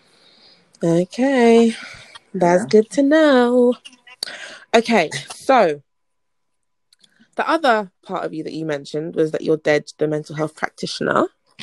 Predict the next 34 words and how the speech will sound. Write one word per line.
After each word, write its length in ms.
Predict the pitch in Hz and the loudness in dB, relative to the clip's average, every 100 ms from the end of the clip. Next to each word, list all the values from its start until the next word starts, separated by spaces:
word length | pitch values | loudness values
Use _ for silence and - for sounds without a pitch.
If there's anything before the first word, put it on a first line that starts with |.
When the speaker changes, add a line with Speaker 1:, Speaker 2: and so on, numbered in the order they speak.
| 69 _ _ | -18 _ _
Speaker 2:
Mm-hmm. 380 | 98 98 110 123 139 _ _ _ _ - | -10 -4 -2 -2 -6 _ _ _ _ -2
Speaker 1:
Um, 320 | 180 175 170 - | 2 4 2 -2
and 100 | 185 | -4
that's 200 | - 175 | -4 -8
actually 240 | - 175 | -8 -2
the, 280 | 170 165 160 _ _ | -2 -4 -8 _ _
one 160 | 180 175 | -6 -4
of 60 | |
the 60 | 165 | -4
main 200 | 156 151 | -6 -8
reasons 280 | 147 151 147 | -8 -8 -6
why 80 | 147 | -4
I 40 | |
wanted 200 | 147 147 | -4 -8
to 60 | - | -10
talk 220 | 196 - | -10 -10
to 100 | 151 | -12
you 60 | |
today 260 | 156 156 135 | -4 -2 -2
is 120 | 156 | -4
'cause, 600 | - 156 147 143 - - - _ - | -2 0 2 0 -8 -20 -20 _ -2
um, 520 | 147 - 64 - 139 _ _ _ _ _ - - | 0 0 -6 -10 -14 _ _ _ _ _ -20 -14
I 40 | 170 | 0
feel 160 | 196 | 4
like 300 | 190 151 - - - - _ _ - _ - - _ _ - _ _ _ - - | 4 2 -2 -18 -20 -20 _ _ -20 _ -20 -20 _ _ -20 _ _ _ -4 0
attitudes 380 | 240 - 214 | 0 0 -2
have 220 | - 165 170 | 0 -2 0
changed 360 | 180 170 175 | 2 4 2
towards 380 | - 180 170 - | -2 0 0 -2
sort 160 | - 160 | -2 0
of 80 | 170 | 0
mental 280 | 165 160 | -2 -2
health 480 | 165 170 156 156 - | -4 0 0 0 -4
and 360 | 151 151 147 | -4 -2 -6